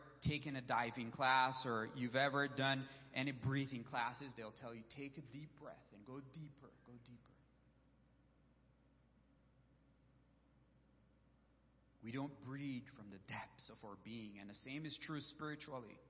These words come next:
We dabble around on the surface, but a spiritual mature person is a person who knows how to breathe. And if you don't know, he will teach you.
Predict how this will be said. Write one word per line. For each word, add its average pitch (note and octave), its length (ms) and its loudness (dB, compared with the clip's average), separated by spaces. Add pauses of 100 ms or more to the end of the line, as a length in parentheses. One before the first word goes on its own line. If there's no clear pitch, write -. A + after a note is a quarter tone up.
(540)
We A2+ 80 -4
dabble C3+ 400 4
around C3+ 480 2
on B2 160 0
the G#2+ 60 -6
surface, - 680 -4 (460)
but G2+ 80 -10
a G#2+ 60 -4
spiritual D3+ 440 -2
mature D3 480 0 (120)
person C#3 360 -4
is A2+ 140 -6
a - 20 -8
person B2+ 560 -4
who B2 80 -8
knows A2+ 380 -6
how A2+ 160 -4
to G#2+ 140 -12 (140)
breathe. A2 300 -6 (1300)
And G#2+ 100 -8
if - 80 -6
you A#2 80 -2
don't C3 320 2
know, B2+ 160 0
he A2+ 200 -6
will A2 120 -8
teach - 400 -12
you. B2 80 -18